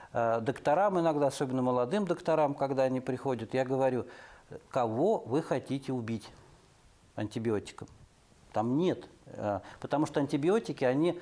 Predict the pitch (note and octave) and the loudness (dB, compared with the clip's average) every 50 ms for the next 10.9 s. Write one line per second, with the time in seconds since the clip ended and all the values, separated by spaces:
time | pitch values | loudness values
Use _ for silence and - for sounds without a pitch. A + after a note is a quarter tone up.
0 | - - C3+ C3+ B2 C#3+ C#3 - - F3+ F#3+ G3 F#3 - - C3+ D#3 E3+ E3 - | -10 -6 -4 -2 0 0 -2 0 0 2 2 0 0 -2 0 0 0 0 -2 -2
1 | - E3+ D#3+ C#3+ - - C#3 C3+ C3+ C3+ - C3 C#3+ C3 - - - G2+ F#2 - | -2 -2 -2 -2 -2 -2 -2 -2 -2 -4 -4 -4 -4 -4 -4 -6 -8 -8 -8 -8
2 | - - - - _ _ - - - - - - - - - - - - - - | -12 -16 -20 -20 _ _ -20 -20 -20 -20 -20 -20 -20 -20 -18 -18 -18 -16 -8 -4
3 | A#2 B2 C3+ D3 F#3 G#3 F#3 D#3 D3+ F3 F#3 F3+ F#3 F3+ - D#3+ D3+ C#3+ C#3+ D#3 | -2 0 2 2 2 2 2 2 2 2 2 0 -2 -2 -2 0 2 2 4 4
4 | E3 E3+ E3 - C3+ D3 D#3 D3+ D3+ - C3+ - C#3+ C3+ C3+ C#3+ C#3+ C#3 C#3 C#3 | 2 2 0 0 0 2 2 0 0 -2 -4 -4 -4 -2 0 2 2 2 2 2
5 | C3+ C3+ B2 A#2+ B2+ B2 A#2+ - - F#3+ G3 G3 F#3 E3+ D3+ - - - - - | 0 0 0 2 0 0 0 0 2 2 2 4 2 0 0 -2 -6 -16 -16 -12
6 | - C3 B2 - C#3 C3 B2 A2+ - - - - C3 B2+ B2+ - C3 - - C3+ | -8 -8 -2 0 2 2 2 2 0 -6 -8 -4 -2 -2 0 0 -2 -2 -2 -4
7 | B2 - D#3+ F3 F3 F3 D#3+ C3 - C3 B2+ B2+ - B2 A#2 - C#3+ C#3+ C#3+ - | 0 2 2 2 2 2 0 -2 -2 -2 -2 0 0 -2 0 0 0 0 -2 -2
8 | C3+ B2 - B2+ A#2 A#2+ C#3+ C#3+ C#3 C3 - - B2+ A2+ A#2 A#2 B2+ C3+ B2+ - | -4 -4 -2 -2 -2 0 0 0 0 0 -2 -4 -4 -2 0 0 0 -2 -4 -6
9 | - - C#3 C3 A2+ - - - G#2+ - - - - - - - - A#2+ C3 D3+ | -4 -2 -2 -2 -2 -4 -6 -14 -16 -18 -18 -20 -20 -20 -12 -6 -4 -2 0 2
10 | D#3+ D#3 - - D#3+ D#3 D#3+ D#3+ D#3 E3 E3 F#3 G3 E3+ - - - | 0 0 0 0 -2 0 0 0 0 0 0 2 0 0 -2 -2 -8